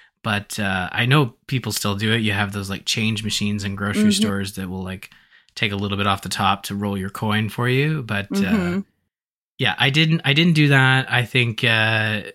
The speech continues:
Speaker 1: I think my parents were, like, more just like, "We're not letting him go in with this,
Speaker 2: <laughs>
Speaker 1: just a bunch of coin. Like, just how embarrassing." Um, but I just remember, like, you know,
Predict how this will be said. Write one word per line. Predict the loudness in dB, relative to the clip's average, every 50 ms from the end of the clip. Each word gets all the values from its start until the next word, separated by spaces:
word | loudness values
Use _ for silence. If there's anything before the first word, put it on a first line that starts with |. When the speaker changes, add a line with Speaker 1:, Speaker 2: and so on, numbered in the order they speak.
| _ _ -4
Speaker 1:
I | -4 -2 -2
think | -2 -2 -2
my | -4 -2
parents | -2 0 0 2 0 0 -2 -6
were, | -6
like, | -6 -6 -6 -8 -10 -14 -18 -8 _
more | -2 -2 0 2 4 4 4 4 4 2 -2 -6 _ _ -6
just | -4 -2 -2 -2 -2 -2
like, | -2 -4 -4 -4
"We're | -8 -10 -8 -4 -4
not | -2 -2 -4 -4 -6
letting | -6 -8 -6 -6
him | -6 -6 -6
go | -6 -6 -8 -6
in | -6 -8 -8
with | -8 -10 -12 -12
this, | -12 -10 -10 -10 -10 -10 -12 -14 _ _ _ _ _ _ _ _ _ 0
Speaker 2:
<laughs> | 0 0 2 4 2
Speaker 1:
just | 0 2 0 -4 -4
a | -4
bunch | 0 0 0 0 0 -2
of | -4 -6
coin. | -4 -4 -2 -2 0 -2 -2 0 -2
Like, | -2 -4 -4 -6 -6 -8 -6
just | -6 -12 -10 -8 -6
how | -2 -2 0 0
embarrassing." | -2 -2 -2 -4 -2 -2 -4 -4 -4 -6 -6 -6 -6 -8 -12 -18 -20 -20 -20 _ _ _ -20 -20 -20 _ _ -14 -6 -2
Um, | 0 0 2 0 0 -2 -2 -4 -6 -8 _ 2
but | 2 4
I | 4 4
just | 2 2 0 2 4
remember, | 4 6 6 6 6 6 6 6 6 6 4
like, | 4 2 0 0 -2 -6 -16 _ _ _ _ _
you | 0 0 2
know, | 2 0 -2 -4 -8